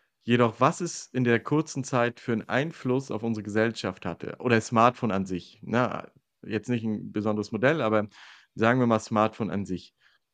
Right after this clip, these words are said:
Und wenn man sich jetzt überlegt, wie weit K I eigentlich schon ist, dass wir schon sagen können, „Hey, wir können damit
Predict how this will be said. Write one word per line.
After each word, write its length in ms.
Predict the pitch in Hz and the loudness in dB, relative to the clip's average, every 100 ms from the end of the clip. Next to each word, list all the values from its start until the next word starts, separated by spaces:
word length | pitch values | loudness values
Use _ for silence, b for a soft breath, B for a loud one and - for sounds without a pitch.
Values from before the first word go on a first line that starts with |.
| - | -8
Und 120 | 113 | 0
wenn 100 | 120 | 2
man 120 | 127 | 2
sich 140 | 123 117 | 0 0
jetzt 220 | 165 - | -2 0
überlegt, 420 | 143 135 131 127 | 2 4 2 0
wie 160 | 120 110 | -4 4
weit 300 | 131 170 - | 4 2 -2
K 240 | 143 110 | -2 -2
I 220 | - 165 151 | -4 -6 -4
eigentlich 480 | 95 98 95 87 | -4 -4 -6 -12
schon 240 | - 90 85 | -10 -10 -10
ist, 320 | 85 - - _ _ _ _ _ _ | -14 -18 -20 _ _ _ _ _ _
dass 260 | - 104 113 | -2 -2 -2
wir 220 | 123 185 | -2 0
schon 240 | 190 147 | 0 -2
sagen 280 | 127 127 135 | 2 4 2
können, 220 | 120 120 | 0 -2
„Hey, 220 | 110 123 123 | 2 2 2
wir 80 | |
können 160 | 110 123 | 0 0
damit 340 | 113 110 101 | 2 0 -2